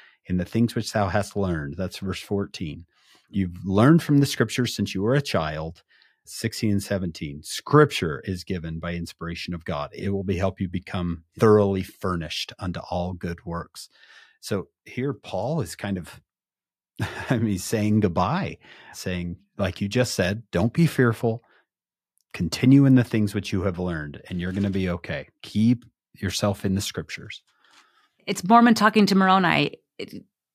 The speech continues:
Speaker 2: "Come unto Christ and be perfected in him." It's Mor-, it's Moroni talking to us, "Come unto Christ," right? It's all these prophets and leaders as they're giving their last word or last letter to people and just, "Be firm in the faith. Oh, be wise. What can I say more?" It's,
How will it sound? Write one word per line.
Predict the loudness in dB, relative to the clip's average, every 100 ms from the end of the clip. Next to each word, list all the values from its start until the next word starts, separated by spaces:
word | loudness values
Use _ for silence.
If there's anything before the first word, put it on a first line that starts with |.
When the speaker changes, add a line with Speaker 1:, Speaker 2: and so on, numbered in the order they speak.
| -2
Speaker 2:
"Come | 6 8
unto | 10 6
Christ | 4 4 6 6
and |
be | 6
perfected | 6 4 2 4
in | 2
him." |
It's | 4
Mor-, | 8 8 8
it's | 6 6
Moroni | 8 8
talking | 6 4 6
to | 6 6
us, | 4
"Come | 6 8
unto | 6 4
Christ," | 4 4 4
right? | 2
It's | 4
all | 4 6
these | 4 2
prophets | 4 6 6 4
and | 4
leaders | 4 4 4
as | 2
they're | 4
giving | 4 4
their | 4
last | 6 6 6 4
word | 6 6
or | 6
last | 6 6 6
letter | 6 6
to | 4
people | 2 -2 0 0
and | 2
just, | 0 0 2
"Be | 2
firm | 6 6 6
in |
the | 4
faith. | 4 2 6
Oh, | 6
be | 8 6
wise. | 8 8 6 6
What | 4
can | 4
I | 4
say | 4 4
more?" | 4 4 4
It's, | 2 -4